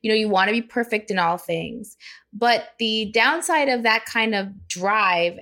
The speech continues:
and wanting to be perfect is that, of course, nothing ever is, right? There's no such thing as perfect. And so when things are not done perfectly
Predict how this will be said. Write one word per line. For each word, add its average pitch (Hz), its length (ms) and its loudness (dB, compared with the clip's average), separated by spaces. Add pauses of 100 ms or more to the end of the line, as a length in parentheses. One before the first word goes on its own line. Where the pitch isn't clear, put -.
and 175 280 -4
wanting 185 300 -2
to 185 120 -10
be 170 40 -6
perfect 311 560 -2
is 190 120 -4
that, 185 380 0
of - 120 -20
course, 247 480 -2 (680)
nothing 247 500 2
ever 214 240 0
is, 196 580 -4
right? 196 380 2
There's 233 220 0
no 233 80 0
such 214 280 -6
thing 170 240 0
as 156 120 -4
perfect. 226 720 -2 (380)
And 220 200 2
so 247 220 2
when 240 440 0
things 277 360 -2
are 208 160 0
not 196 340 0 (260)
done 208 460 0
perfectly 190 1000 -6